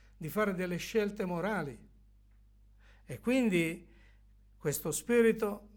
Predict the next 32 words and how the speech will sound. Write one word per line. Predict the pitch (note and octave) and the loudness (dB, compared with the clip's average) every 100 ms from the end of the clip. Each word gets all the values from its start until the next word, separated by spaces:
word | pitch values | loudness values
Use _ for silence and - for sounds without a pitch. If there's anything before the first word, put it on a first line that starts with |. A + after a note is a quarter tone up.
| - _ - | -20 _ -8
quan-, | E3+ E3+ F3 - - | -4 -4 -6 -12 -8
quando | F3+ E3+ E3 | -4 -2 -2
noi | F3+ | -2
moriamo, | F3 E3 D#3+ D3 D#3 D#3+ - - - | -2 -2 -2 -4 -6 -10 -14 -20 -12
lascia | D#3 E3+ G3 G3 | -4 -2 -2 -2
il | E3+ | -4
nostro | D#3+ D3+ D3+ C3+ | -4 -6 -6 -2
corpo. | A3 D#3+ - - - - - - - - - - - - | 0 0 -6 -20 -20 -20 -20 -20 -20 -20 -20 -20 -20 -20
E | - - | -14 -2
quindi | A#3 A3+ F3+ | 0 2 0
questo | F#3 - E3+ - | 0 -2 -4 -6
deve | D#3 F#3 A3 | -4 0 2
essere | A3 E3 D3+ | 2 -2 -4
di | C#3 | -2
grande | D3+ A3+ B3 D#3+ | -2 -2 -2 -4
conforto | D3 C#3 - D#3 C3+ D3+ | -6 -8 -8 -10 -8 -10
per | C#3+ C#3 | -10 -12
tutti | D#3+ C#3 C#3 | -16 -14 -12
noi, | C3+ B2 A2+ - - - | -12 -14 -18 -20 -20 -12
ma | |
non | D3+ | -8
solo | D#3 A3 F3+ | -2 -2 0
per | E3 C#3 | -4 -4
noi, | D3+ C3+ C#3 - - - | -4 -6 -10 -18 -20 -10
ma | E3 | -6
anche | F3+ F3 | -4 -4
per | F3 E3 | -4 -4
tutti | A#3 A3+ | -4 -2
i | F#3+ | -2
nostri | G3+ G#3 F3 | -2 -2 -4
cari | G3 F#3 E3 | -2 -2 -2
defunti, | D#3 G3 G3+ G3 G3 F3+ | -4 0 0 0 0 -2